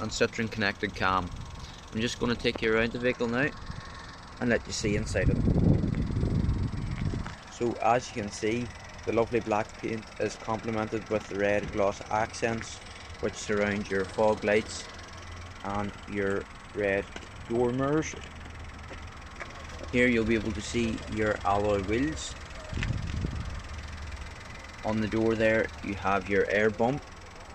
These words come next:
which is a trademark for Citroen. Moving round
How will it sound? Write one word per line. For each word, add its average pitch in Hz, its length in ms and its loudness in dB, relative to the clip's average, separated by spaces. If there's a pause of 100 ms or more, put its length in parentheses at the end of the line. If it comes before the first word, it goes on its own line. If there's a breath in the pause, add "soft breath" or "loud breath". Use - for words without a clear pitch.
(300)
which - 180 -14
is 98 120 -4
a 98 60 -8
trademark 101 500 -2
for - 100 -10
Citroen. 170 440 -2 (2250)
Moving 123 300 2
round 120 300 2